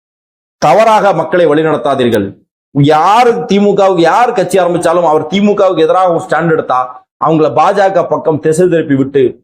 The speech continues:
சமூகத்தை தனிமைப்படுத்தாதீர்கள். தமிழ்நாட்டுல ஒரு மோனோபோலி அரசியல் உருவாகுவதற்கு நீங்க காரணமாக இருக்காதீங்க.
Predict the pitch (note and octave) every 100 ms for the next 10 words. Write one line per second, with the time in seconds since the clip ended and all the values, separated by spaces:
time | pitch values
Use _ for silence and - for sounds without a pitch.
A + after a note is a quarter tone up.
0 | _ _ - D#3+ G#3 G3 F3 E3+ C#3+ F3
1 | F#3 D3+ C3+ B2+ A2+ A2+ F#2+ - _ _
2 | - D3+ G#3 G#3 F#3 F3+ G3+ F#3 E3 E3+
3 | G#3 G#3+ F#3 F3+ D#3+ E3 E3 F3+ C#3+ D#3+
4 | F3+ E3 D#3+ D3 C#3 D#3 C#3+ F3 G#3+ G#3
5 | C#3+ D3 D#3 D3+ C#3 B2+ B2 A#2 G#2+ -